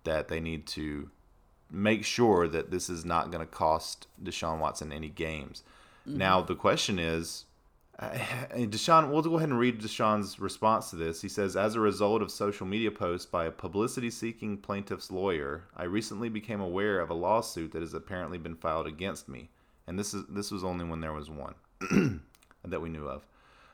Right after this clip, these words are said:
Speaker 1: Uh, "I have not yet seen the complaint, but I know this. I have never treated any woman with anything other than the utmost respect.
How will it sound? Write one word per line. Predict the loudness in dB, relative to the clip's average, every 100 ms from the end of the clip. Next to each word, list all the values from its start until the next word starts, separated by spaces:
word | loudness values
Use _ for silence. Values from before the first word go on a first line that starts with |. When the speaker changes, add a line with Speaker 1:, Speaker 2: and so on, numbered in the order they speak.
| -10
Speaker 1:
Uh, | -4 0
"I | 2
have | 2 2
not | 4 4 4
yet | 2 2 0
seen | -4 -4
the | -4
complaint, | -8 -8 -6 -6 -6
but | -4
I | -2
know | 0 0
this. | 0 -2 -6 -12 -6
I | -4
have | -4
never | -2 0 0
treated | -2 -4 -2 -2 -2
any | -4 -2
woman | -2 -4 -6 -8
with | -8 -6
anything | -6 -4 -6 -4
other | -4 -4
than | -6 -8
the | -8
utmost | -6 -4 -6 -8 -8
respect. | -12 -12 -12 -12 -14